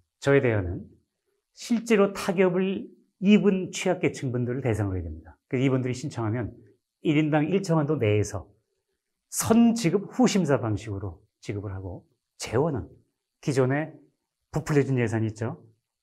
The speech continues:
슈퍼 예산 오백십이 조 원 예산 중에서 불효 불급분을 전용해서 조달하자. 이게 그 기본 방향입니다. 조금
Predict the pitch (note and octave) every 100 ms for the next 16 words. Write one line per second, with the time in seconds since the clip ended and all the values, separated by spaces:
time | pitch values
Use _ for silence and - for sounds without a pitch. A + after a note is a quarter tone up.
0 | _ _ - E3 - C3 B2 C3+ C#3 -
1 | A#2+ C3 B2+ - - B2+ B2+ B2+ A2 G#2+
2 | G#2+ G#2 G2+ A#2+ G2+ _ _ _ _ _
3 | - D3 C#3+ D3+ D3+ C3 B2+ B2+ C#3 C#3+
4 | - A2 A2+ G#2+ G2+ A2 - _ - A2+
5 | G2+ F#2+ F#2 F#2 A#2+ A#2 A#2+ A#2+ - _
6 | _ A2 F2 A2+ A#2 A#2 F#2+ F2 E2+ E2
7 | D2+ _ _ _ _ _ _ _ _ -
8 | - E3+ D#3+ D3 C#3